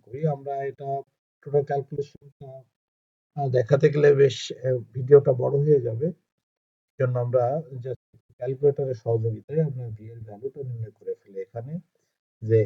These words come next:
eight point zero eight, eight point zero eight into ten to the power five, eight point zero eight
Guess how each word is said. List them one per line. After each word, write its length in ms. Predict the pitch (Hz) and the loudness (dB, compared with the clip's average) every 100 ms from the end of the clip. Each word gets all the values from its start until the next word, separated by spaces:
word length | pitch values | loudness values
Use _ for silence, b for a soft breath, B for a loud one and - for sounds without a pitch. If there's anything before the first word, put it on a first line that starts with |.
| - 139 | 2 2
eight 160 | 156 156 - | 2 0 2
point 480 | 156 139 120 139 143 - 120 107 | 4 4 2 -2 -6 -4 -4 -2
zero 260 | 113 139 151 123 110 | -4 0 4 4 2
eight, 220 | 151 - _ _ _ _ _ _ _ _ _ - | -4 -12 _ _ _ _ _ _ _ _ _ 0
eight 200 | 123 113 | 0 0
point 220 | 143 131 120 104 | -2 -2 0 -4
zero 180 | 107 110 127 | -2 0 0
eight 140 | 143 123 | -4 -10
into 160 | 110 110 | -12 -8
ten 120 | 120 120 | -8 -8
to 60 | 127 | -10
the 60 | 127 | -2
power 180 | 117 107 - | -2 -2 -6
five, 260 | - - _ _ _ _ _ _ _ _ _ _ _ _ | -14 -16 _ _ _ _ _ _ _ _ _ _ _ _
eight 200 | - 135 - | -2 -2 -2
point 240 | 143 127 123 107 | -4 -2 -2 -2
zero 180 | 110 113 | -2 -2
eight 160 | 135 | -4